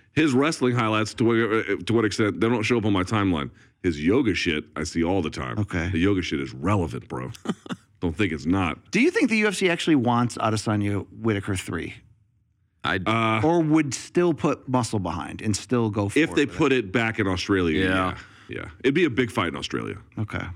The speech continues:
Speaker 2: Okay.
Speaker 1: Here, though, I, I mean, that'd be the weird part. It's like, "Hey, we've got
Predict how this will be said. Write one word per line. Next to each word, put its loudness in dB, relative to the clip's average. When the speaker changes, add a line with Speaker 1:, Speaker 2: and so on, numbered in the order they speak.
Speaker 2:
Okay. -6
Speaker 1:
Here, 2
though, 2
I, -2
I 0
mean, 2
that'd 2
be 6
the 6
weird 4
part. 2
It's -2
like, 2
"Hey, 4
we've 4
got 0